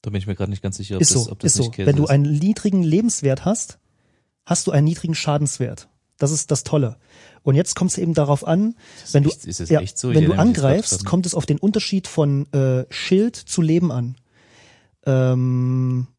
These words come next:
Speaker 2: und das muss ich jetzt gerade überlegen, wie ich das, wie ich, ob ich das richtig zusammenkriege. Wenn du zum
Speaker 1: Ja, den
Speaker 2: Beispiel
Speaker 1: Part
Speaker 2: jemanden
Speaker 1: krieg ich zusammen.
Speaker 2: angreifst, der, äh, zum Beispiel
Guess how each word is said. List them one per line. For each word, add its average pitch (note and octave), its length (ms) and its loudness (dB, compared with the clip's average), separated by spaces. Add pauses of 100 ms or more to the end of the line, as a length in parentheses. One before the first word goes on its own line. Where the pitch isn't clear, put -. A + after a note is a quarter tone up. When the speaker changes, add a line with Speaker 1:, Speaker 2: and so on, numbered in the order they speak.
(140)
Speaker 2:
und C#3 160 -2
das D#3 200 -2
muss D3+ 160 0
ich D3 40 -2
jetzt C#3+ 140 -2
gerade D3+ 160 0
überlegen, D3 280 2
wie D3+ 60 0
ich C#3 40 -4
das, - 280 -4
wie D#3 80 -10
ich, D#3 120 -10
ob D3 80 -8
ich D3 60 -8
das D3 160 -4
richtig D#3+ 220 -4
zusammenkriege. C#3+ 480 -2
Wenn D3 220 2
du E3+ 120 -2
zum D#3+ 160 0
Speaker 1:
Ja, C#3 40 4
den C#3+ 80 2
Speaker 2:
Beispiel D3 220 2
Speaker 1:
Part C#3+ 80 4
Speaker 2:
jemanden D#3 240 2
Speaker 1:
krieg A2 100 -4
ich D3 60 2
zusammen. G#3+ 120 0 (180)
Speaker 2:
angreifst, D3+ 440 -2 (560)
der, C3 560 2 (2000)
äh, B2+ 480 2 (600)
zum C#3 220 0
Beispiel C3 540 0